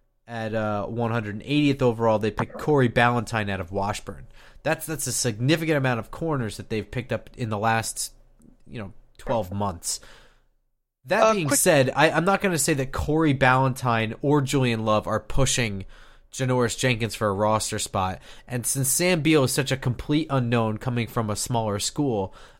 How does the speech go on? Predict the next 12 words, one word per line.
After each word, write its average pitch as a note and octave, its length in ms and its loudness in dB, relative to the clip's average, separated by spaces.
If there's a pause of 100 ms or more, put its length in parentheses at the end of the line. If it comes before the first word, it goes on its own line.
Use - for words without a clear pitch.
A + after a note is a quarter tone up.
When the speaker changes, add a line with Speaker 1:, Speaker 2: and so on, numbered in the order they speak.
(120)
Speaker 1:
I'm G3+ 180 -4
not G#3 200 2
really F3 200 6
thinking B2+ 240 0
he's C3+ 220 0
pushing A#2+ 340 -2
him G#2 80 -2
for G2+ 140 -6
a G2 60 -2
roster F#2+ 280 -4
spot G#2 240 -4
either. F2 240 -4